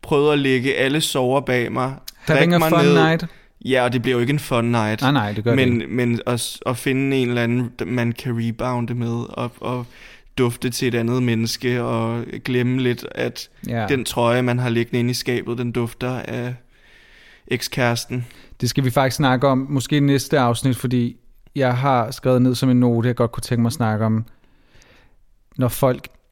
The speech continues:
Speaker 2: dater for tidligt. Fordi man kan mærke det nu, og jeg har selv gjort det.
Speaker 1: Mm.
Speaker 2: Men nu man selv er på datingmarkedet, og man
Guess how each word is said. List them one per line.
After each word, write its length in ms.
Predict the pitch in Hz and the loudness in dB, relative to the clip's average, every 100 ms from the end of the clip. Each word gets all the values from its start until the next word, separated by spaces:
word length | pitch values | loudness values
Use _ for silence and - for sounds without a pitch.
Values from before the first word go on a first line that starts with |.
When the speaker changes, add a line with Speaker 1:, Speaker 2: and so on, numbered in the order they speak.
| _ 143 | _ 2
Speaker 2:
dater 420 | 127 123 131 139 - | 4 4 4 2 -4
for 180 | - 131 | -4 -4
tidligt. 720 | - - 135 120 139 - - - _ - - _ - | -2 0 2 2 0 -4 -18 -20 _ -20 -20 _ 2
Fordi 100 | 131 | 4
man 160 | 135 | 4
kan 140 | 127 135 | 4 4
mærke 300 | 123 113 117 | 4 2 2
det 80 | 135 | 2
nu, 180 | 131 139 | 4 4
og 60 | 131 | 4
jeg 60 | |
har 40 | 127 | 4
selv 200 | 180 165 | 2 0
gjort 320 | 160 143 - | 2 2 0
det. 100 | 156 - 175 | -8 -10 -8
Speaker 1:
Mm. 260 | 147 123 - - - | -6 -6 -8 -18 -2
Speaker 2:
Men 160 | 143 147 | 2 4
nu 100 | 156 | 4
man 260 | 156 151 | 4 2
selv 240 | 156 165 139 | 0 0 2
er 80 | 131 | 0
på 120 | 131 | 2
datingmarkedet, 720 | 135 127 131 127 120 120 127 | 2 4 4 2 2 0 -2
og 180 | 143 127 | 0 2
man 240 | 123 | 2